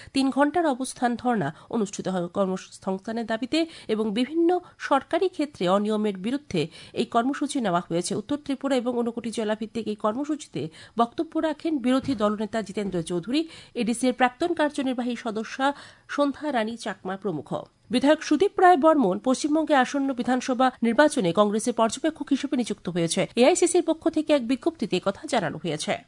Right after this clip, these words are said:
আগরতলা উমাকান্ত মিনি স্টেডিয়ামে আজ থেকে ভগবান বিরসা মুন্ডা আন্তঃ হোস্টেল ফুটবল প্রতিযোগিতা শুরু হবে। জনজাতি কল্যাণ দপ্তরের উদ্যোগে আয়োজিত এই ফুটবল প্রতিযোগিতা রাজ্য স্তরের মোট ষোলোটি দল অংশ নেবে। জনজাতি কল্যাণ দপ্তরের সচিব ডক্টর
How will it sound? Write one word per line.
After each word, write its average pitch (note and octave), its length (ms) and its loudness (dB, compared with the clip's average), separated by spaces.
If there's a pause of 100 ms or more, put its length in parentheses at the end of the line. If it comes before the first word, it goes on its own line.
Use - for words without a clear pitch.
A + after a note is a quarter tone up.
(140)
আগরতলা G4 480 6
উমাকান্ত E4 520 6
মিনি D4+ 200 4
স্টেডিয়ামে F#3+ 460 2
আজ G#3 120 2
থেকে A#3+ 240 -2
ভগবান D4 400 4
বিরসা D#4+ 280 4
মুন্ডা D4 400 4
আন্তঃ B3 300 4 (160)
হোস্টেল D#4+ 340 0
ফুটবল C4+ 320 -2
প্রতিযোগিতা B3 520 -2
শুরু F#3+ 240 -4
হবে। E3 280 0 (300)
জনজাতি E4 380 8
কল্যাণ D#4 340 8
দপ্তরের C#4+ 340 4
উদ্যোগে C4 320 2
আয়োজিত B3 300 2
এই A#3 100 0
ফুটবল B3+ 360 -2
প্রতিযোগিতা A#3+ 580 -6
রাজ্য G#3 240 -4
স্তরের G3 320 -4
মোট A3 180 0 (200)
ষোলোটি D#4 340 0
দল D#4 220 2
অংশ D#4+ 280 0
নেবে। F3 300 -2 (240)
জনজাতি G3 400 -2
কল্যাণ A3 360 0
দপ্তরের C4 360 -2
সচিব B3 260 -6
ডক্টর A#3 380 -4